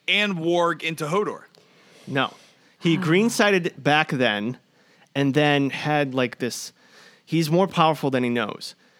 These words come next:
Speaker 2: So he wasn't warging into him, but he was yelling, and his voice echoed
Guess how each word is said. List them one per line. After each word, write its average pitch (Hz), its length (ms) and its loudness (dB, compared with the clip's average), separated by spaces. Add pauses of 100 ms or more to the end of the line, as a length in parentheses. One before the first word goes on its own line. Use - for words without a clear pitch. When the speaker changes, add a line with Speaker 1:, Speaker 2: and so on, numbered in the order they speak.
(120)
Speaker 2:
So 143 140 -2
he 151 80 4
wasn't 185 420 0
warging 160 480 2
into 123 340 -4
him, 107 140 -6
but 127 180 -2
he 151 160 -2
was 123 340 -4
yelling, 160 540 2 (540)
and 139 200 0
his 131 220 -2
voice 147 760 0 (280)
echoed 151 420 0